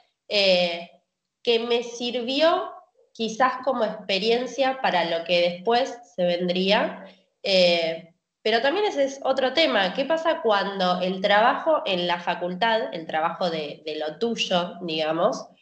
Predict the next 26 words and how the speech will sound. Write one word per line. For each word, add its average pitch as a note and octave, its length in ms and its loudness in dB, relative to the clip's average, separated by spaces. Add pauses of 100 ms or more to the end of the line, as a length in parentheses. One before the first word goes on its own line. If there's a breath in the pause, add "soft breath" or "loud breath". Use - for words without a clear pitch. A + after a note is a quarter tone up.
(280 soft breath)
eh, F3 760 2 (140)
no A#3 140 2
está D4+ 260 2
pago D#4+ 240 4
porque G#3 240 0
es F#3 100 -8
una F#3 160 -2
pasantía? D#3+ 760 -8 (600)
Eh, D#3+ 640 -2 (160)
porque F#3 220 2
también G#3 320 4
pasa B3+ 280 2
muchísimo G#3+ 540 -2
eso. C4 360 4
Bueno, F3+ 560 2 (200)
vamos, A3 360 2 (140)
te F#3 80 0
ayudo F#3+ 340 0
de A#3+ 120 2
pasante, C#4 640 0
te F#3 80 -2
ayudo F3+ 300 0
a G#3+ 100 2
que E3 520 -2
tengas A3 380 2
experiencia, A#3+ 880 -2